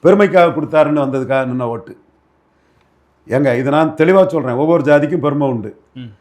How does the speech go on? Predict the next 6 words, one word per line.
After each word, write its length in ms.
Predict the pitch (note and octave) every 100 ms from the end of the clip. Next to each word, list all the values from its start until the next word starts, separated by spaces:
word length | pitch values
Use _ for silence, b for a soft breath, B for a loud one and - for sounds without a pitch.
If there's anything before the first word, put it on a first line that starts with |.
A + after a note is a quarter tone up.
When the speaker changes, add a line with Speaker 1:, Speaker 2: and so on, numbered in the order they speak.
| _
Speaker 1:
திருச்செந்தூர் 440 | - E3 F#3 F3 D#3
எலெக்ஷன் 420 | D3+ D#3 D#3+ C3+
வருது, 200 | A#2+ A2+ - _ _ _ _
சிவந்தி 260 | E3 F3+ F3
ஆதித்தனும், 580 | D#3+ D3+ D3 D#3+ D3+ B2 _ _ _ C#3
அ, 360 | C#3 B2+ B2